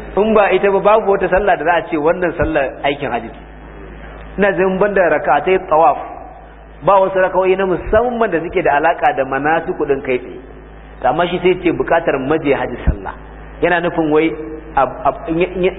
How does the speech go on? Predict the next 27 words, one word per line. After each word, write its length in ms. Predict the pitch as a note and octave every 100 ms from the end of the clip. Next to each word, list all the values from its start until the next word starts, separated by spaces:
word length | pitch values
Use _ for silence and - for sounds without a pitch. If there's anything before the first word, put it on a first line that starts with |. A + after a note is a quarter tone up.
| F#3+
yana 160 | F#3+
nufin 240 | F3 E3 E3+ - - - -
wani 300 | C3 E3+ A3 A3
abu 120 | E3+
wanda 220 | E3 E3 D3+ -
shi 120 | G3+
kake 240 | A3 G#3+
buƙata 440 | D#3 - F3 E3+ -
kana 180 | F3+ F3+
iya 160 | E3 D3
haƙura 220 | E3+ D3+
da 80 | A2+
sauran. 220 | C3 B2 - - - - - - - - -
Sai 120 | D#3+
ka 120 | D3+ C#3+
wannan 220 | C#3+ B2
karin 220 | C3 B2
magana. 300 | G#2 A2 G2 - - - -
To 60 | -
karin 180 | F#3 F#3+
magana 220 | E3+ F#3
yana 160 | F3 D#3
buƙatar 460 | C#3 D3+ D3+ A#2+ A#2+
gyara, 480 | C3 C3 B2+ -
a 20 | -
ce 80 | D3+
buƙatar 580 | C#3 - E3+ F3 D3+